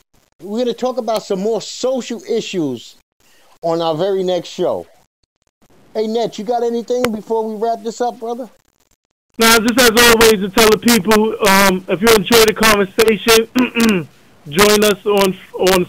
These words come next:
Speaker 2: social media at Facebook, Twitter, Instagram, and especially our YouTube page at Netboy Doc. Please like our stuff, subscribe to it, comment, share. You can find us on all forms of social media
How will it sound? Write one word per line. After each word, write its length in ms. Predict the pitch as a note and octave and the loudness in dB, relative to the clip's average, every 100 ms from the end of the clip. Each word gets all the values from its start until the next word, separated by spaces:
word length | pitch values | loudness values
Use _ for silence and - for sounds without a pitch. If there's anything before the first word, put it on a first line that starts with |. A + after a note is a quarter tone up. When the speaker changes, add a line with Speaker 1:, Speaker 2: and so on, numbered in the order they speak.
| G3 | -2
Speaker 2:
social 260 | F#3+ G#3 | -2 -2
media 300 | F#3+ G#3+ G#3+ G3+ | 0 2 2 2
at 220 | F#3 - | 0 0
Facebook, 500 | G#3 F3 F3 F#3 - _ | 0 0 -2 0 0 _
Twitter, 360 | - G#3+ G3 G3+ - | -2 2 4 2 0
Instagram, 880 | G3+ F#3+ - F#3 F#3+ G3 G3 G3 F#3+ _ _ _ _ _ - | -2 -2 -6 -4 0 2 2 0 -4 _ _ _ _ _ -2
and 140 | F#3 | 0
especially 400 | F#3 G#3+ G#3+ A3 G3+ | 2 2 0 2 2
our 60 | |
YouTube 480 | F3+ G3 A3 A3+ G#3 | 4 2 0 0 -2
page 440 | - G#3 G#3+ F#3+ - - | 2 2 2 -2 -14 -2
at 260 | F#3+ F#3+ | 0 0
Netboy 800 | - D#3 F#3 F#3 D3+ E3 D#3 C3+ | -4 -2 0 0 0 2 2 0
Doc. 340 | C3+ F3+ E3+ D3+ _ | 0 2 2 -2 _
Please 460 | G3+ G3+ F#3+ D3+ | -2 2 2 -2
like 320 | D3 E3+ F3+ F3+ _ _ _ _ - | -2 2 2 0 _ _ _ _ -2
our 200 | D3 C#3+ - | -2 -2 0
stuff, 400 | G3+ G3+ F#3 - | 2 2 0 -4
subscribe 640 | D#3 - - F#3 F#3 F3+ | -4 -2 0 2 2 0
to 120 | - G3 | 0 4
it, 220 | G3 F3+ | 4 0
comment, 520 | - F#3+ F#3+ F#3+ F#3 | -4 0 2 0 -2
share. 600 | - - G3+ G3 F#3+ F3+ - _ _ _ - | -8 -6 2 4 4 2 -4 _ _ _ -10
You 80 | |
can 100 | E3 | -6
find 340 | E3 G3+ F#3+ F#3 | -4 0 2 2
us 180 | F3+ F3 | 0 -2
on 100 | E3 | -2
all 300 | - F#3 G3 | 0 0 2
forms 300 | G#3 F3+ E3 | 0 0 -2
of 100 | D3+ | -2
social 280 | F3 - E3+ | -2 -2 -6
media 420 | E3 F#3+ G3 G3 | -2 -2 0 -2